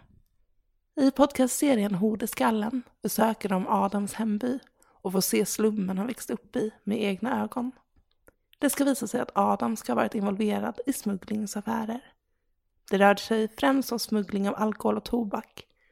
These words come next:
till Norge via Sverige. Betalningen för smugglingsresorna var femtio euro per resa, men chaufförerna kunde få upp mot trehundra euro.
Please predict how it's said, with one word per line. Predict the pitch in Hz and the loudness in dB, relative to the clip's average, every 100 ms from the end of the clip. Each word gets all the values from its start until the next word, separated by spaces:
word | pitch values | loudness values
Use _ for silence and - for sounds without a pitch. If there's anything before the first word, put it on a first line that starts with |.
| _ - | _ -2
till | 214 202 | 2 4
Norge | 208 208 214 214 | 4 2 -2 -2
via | 226 214 | -2 -2
Sverige. | - 247 233 254 - _ _ - _ _ _ _ _ _ _ _ | 0 0 0 -4 -10 _ _ -20 _ _ _ _ _ _ _ _
Betalningen | 233 - 226 262 226 202 233 240 - | -2 6 8 8 4 0 -2 -4 -2
för | 202 202 | 0 0
smugglingsresorna | - 214 208 214 214 - 247 226 214 226 233 | -2 0 0 2 0 0 -2 -2 -4 -4 -2
var | 226 | 0
femtio | 254 226 - 247 | 2 2 2 0
euro | 247 220 - 247 | 2 -2 -2 -6
per | - 220 220 | -2 -2 0
resa, | 233 202 - 240 - - _ _ - | -4 -4 -4 -6 -6 -20 _ _ 0
men | 220 214 | 2 2
chaufförerna | 208 226 240 220 220 | 2 2 4 4 0
kunde | - 220 208 | -2 -2 0
få | 208 | -2
upp | 208 | -2
mot | 214 208 - | -4 -6 -6
trehundra | - 226 190 220 233 | -4 -2 -2 -4 -4
euro. | 233 277 | -6 -14